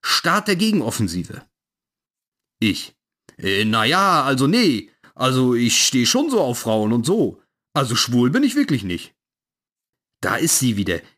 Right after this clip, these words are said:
diese Fratze für die Kippenschachteln. Vera: „Und warum ist das bei dir so?“ Ich:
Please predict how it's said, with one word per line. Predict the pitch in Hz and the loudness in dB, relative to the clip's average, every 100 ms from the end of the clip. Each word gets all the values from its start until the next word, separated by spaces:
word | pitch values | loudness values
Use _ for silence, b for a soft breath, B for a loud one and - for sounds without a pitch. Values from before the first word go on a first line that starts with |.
| - | -4
diese | 135 139 | -2 -2
Fratze | - - - - 175 | -2 -4 -4 -4 -4
für | 185 | -2
die | 156 | -2
Kippenschachteln. | - 220 120 101 - - 78 95 _ _ _ _ _ _ _ _ _ _ _ | -2 -2 -4 -6 -6 -12 -16 -20 _ _ _ _ _ _ _ _ _ _ _
Vera: | 82 92 92 76 - - _ _ _ _ _ _ | -6 -2 -2 -4 -10 -20 _ _ _ _ _ _
„Und | 185 156 | -2 0
warum | 143 107 | 0 -2
ist | 85 - | -4 -2
das | 120 | -2
bei | - 180 | 0 0
dir | 214 | 2
so?“ | 202 277 262 - _ _ _ _ _ _ _ _ _ _ | 2 2 0 -4 _ _ _ _ _ _ _ _ _ _
Ich: | 101 90 - | -2 -2 -6